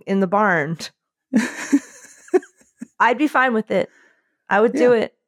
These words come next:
Speaker 1: I would sit there in the barn and have tea, talk about tennis with his mom and dad, even though I don't know anything about tennis.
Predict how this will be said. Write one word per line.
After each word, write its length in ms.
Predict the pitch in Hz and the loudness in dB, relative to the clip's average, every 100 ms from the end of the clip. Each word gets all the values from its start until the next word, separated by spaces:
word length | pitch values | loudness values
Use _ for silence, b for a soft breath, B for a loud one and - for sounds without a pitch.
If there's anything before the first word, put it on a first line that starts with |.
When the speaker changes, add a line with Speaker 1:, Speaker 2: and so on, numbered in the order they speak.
| _ _ _ _ _ _ _ - | _ _ _ _ _ _ _ -2
Speaker 1:
I 120 | 202 | 0
would 120 | 214 | 0
sit 220 | - 247 | 0 0
there 160 | 240 240 | 2 2
in 80 | 240 | 2
the 60 | |
barn 500 | 226 220 214 220 220 - _ _ _ _ _ _ _ | 2 2 2 0 -2 -8 _ _ _ _ _ _ _
and 100 | 202 | 0
have 160 | 202 - | 0 0
tea, 460 | 240 214 220 190 _ _ _ | 2 4 4 0 _ _ _
talk 180 | - 220 | -4 -4
about 360 | 214 214 196 - | -2 0 0 -2
tennis 500 | 233 220 214 - - - | -2 2 2 -2 -12 -4
with 240 | 226 196 | -2 0
his 100 | 196 | 0
mom 240 | 208 208 | 0 2
and 80 | 208 | 2
dad, 360 | 202 214 214 180 _ _ - | 2 2 2 -2 _ _ -6
even 160 | 220 208 | -2 2
though 80 | 208 | 4
I 80 | |
don't 120 | 214 214 | 4 2
know 120 | 214 | 2
anything 260 | 214 220 214 | 2 0 0
about 180 | 220 214 | -2 0
tennis. 480 | 240 226 - - | 0 0 -6 -16